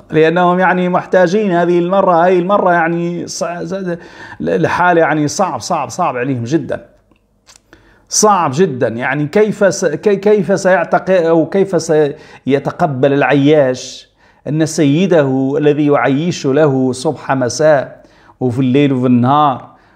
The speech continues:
وفي كل أسبوع وفي كل دقيقة وفي كل ثانية وفي المنام، كيف سيتقبل أن لا يرى سيده وهو ينحر أضحية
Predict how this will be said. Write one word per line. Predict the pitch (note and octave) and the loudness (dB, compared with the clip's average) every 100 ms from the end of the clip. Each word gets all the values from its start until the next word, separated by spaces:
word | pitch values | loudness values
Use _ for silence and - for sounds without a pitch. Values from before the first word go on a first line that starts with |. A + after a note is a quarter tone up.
| _ - | _ -8
وفي | B2 C#3 C#3 C3 D3 | -2 2 2 2 -2
كل | - C3 B2+ B2 | 0 -2 0 -4
أسبوع | A#2+ B2+ C3 D3 C3+ | -6 -6 -2 0 2
وفي | C3 C3+ | 0 -2
كل | C3 B2+ | -4 -4
دقيقة | B2 C3 C3 C#3 - | 0 -2 -2 -4 0
وفي | C3 B2+ D#3 | 0 0 -6
كل | - B2+ B2 | -4 -2 0
ثانية | B2 D3+ C#3+ C3+ | 2 2 2 2
وفي | C3 C3 C#3 | 0 0 0
المنام، | C3 C3+ E3 F#3 E3 F3 - _ _ _ _ _ | 2 2 2 2 0 -4 -18 _ _ _ _ _
كيف | G#3 A3+ A3+ - G3+ A3 A3 G3+ - - C#3+ - G3+ A3 G#3+ - - _ _ _ _ _ _ | 2 2 2 0 2 4 2 0 -4 -14 -12 0 4 4 2 -2 -14 _ _ _ _ _ _
سيتقبل | D#3 G3+ G#3 - G#3 E3+ D3+ D3+ | 2 2 0 0 0 0 0 0
أن | - - | -2 -4
لا | F3+ G3 G#3 | -2 2 4
يرى | G3 F#3 F3 F3 | 4 4 2 0
سيده | E3 D#3+ D#3 G3 F#3 E3 | -2 -4 -2 -2 0 0
وهو | D3+ D3+ D3+ - E3 D#3+ D#3 D#3+ | 0 -2 -4 0 2 2 2 4
ينحر | D#3 F3 F#3+ - F3+ D3+ D3 D3 | 4 4 2 0 -2 0 0 -2
أضحية | D3 - E3 D3 | -4 -2 0 0